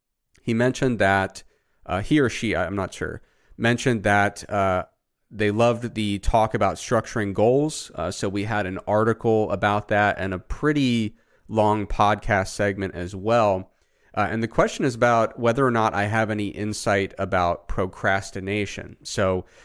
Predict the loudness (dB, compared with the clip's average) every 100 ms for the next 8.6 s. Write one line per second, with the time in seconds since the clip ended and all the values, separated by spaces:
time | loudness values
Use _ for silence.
0 | -4 -4 -2 -2 0 -2 0 0 0 -2
1 | -2 -2 0 0 -2 -4 -8 -8 0 4
2 | 4 2 -4 -20 -6 -2 -2 -2 -4 -4
3 | -4 2 4 2 -2 -6 0 2 4 2
4 | 0 -4 -4 -6 -2 0 0 -4 -2 0
5 | -2 -2 0 0 0 2 2 0 0 -4
6 | -6 -12 _ _ -6 2 2 2 0 2
7 | 0 0 -6 2 2 2 -4 -6 -6 -4
8 | -4 -6 -4 -4 -2 -4